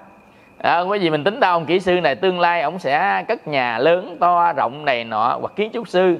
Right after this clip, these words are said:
là ổng sẽ thiết kế ra những cái ngôi nhà mang tính lịch sử, à, của quốc gia rồi vân vân. Ai nhà đâu mới qua năm sau ổng mở công ty, ổng kinh doanh, ổng bỏ nghề kiến trúc, bỏ nghề vẽ, ổng lại vẽ rồi, ổng mỏi lưng quá làm,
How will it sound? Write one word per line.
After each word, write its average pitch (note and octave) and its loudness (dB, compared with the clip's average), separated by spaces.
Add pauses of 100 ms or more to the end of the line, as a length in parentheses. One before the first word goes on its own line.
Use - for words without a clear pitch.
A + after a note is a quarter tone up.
(340)
là A#2+ 2
ổng D#3 0
sẽ E3+ 0
thiết G#3+ -2
kế G#3 0
ra E3+ 2 (260)
những D3 -2
cái G3+ -2
ngôi E3+ 2
nhà B2+ 0
mang D#3+ -2
tính G#3 -6
lịch E3+ 0
sử, A#3 2 (300)
à, D3+ 0
của D3+ 2
quốc G#3 -2
gia F3 2
rồi C#3+ -2
vân D#3+ -2
vân. D#3 0 (280)
Ai D#3+ 0
nhà C3+ -2
đâu D3 0
mới F3 0
qua D#3 2
năm D3 -8
sau C#3 0
ổng D#3 -6
mở C#3 0
công D#3 -8
ty, D3+ -4
ổng D#3+ -8
kinh D3+ -8
doanh, C#3+ 0
ổng C#3+ -6
bỏ C#3+ 2
nghề C3 -2
kiến F#3 -6
trúc, G3 0
bỏ D#3+ 4
nghề C#3 -2
vẽ, A#2+ -2
ổng F3+ 0
lại D3+ -2
vẽ D#3+ 0
rồi, C#3 -2
ổng C#3+ -2
mỏi D3+ 2
lưng D#3+ -2
quá F3 0
làm, B2+ -4